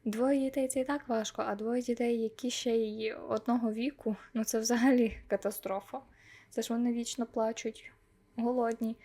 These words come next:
то поміняй підгузки, то ще щось. Ну, коротше, це важко.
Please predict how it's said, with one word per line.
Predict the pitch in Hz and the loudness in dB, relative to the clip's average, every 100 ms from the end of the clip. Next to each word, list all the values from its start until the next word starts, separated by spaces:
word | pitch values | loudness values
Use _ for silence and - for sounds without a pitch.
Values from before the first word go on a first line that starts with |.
| - - _ | -20 -20 _
то | 233 | 0
поміняй | 233 254 254 262 | 2 2 2 2
підгузки, | 269 247 233 226 - 208 | -2 0 2 2 2 0
то | - | 2
ще | 285 247 233 | 0 0 -2
щось. | 226 220 - _ _ - | -4 -8 -8 _ _ -6
Ну, | 226 | -6
коротше, | - 269 277 277 | 0 0 0 -4
це | - 247 | -4 -2
важко. | 240 214 196 - 285 | 0 0 -2 -6 -10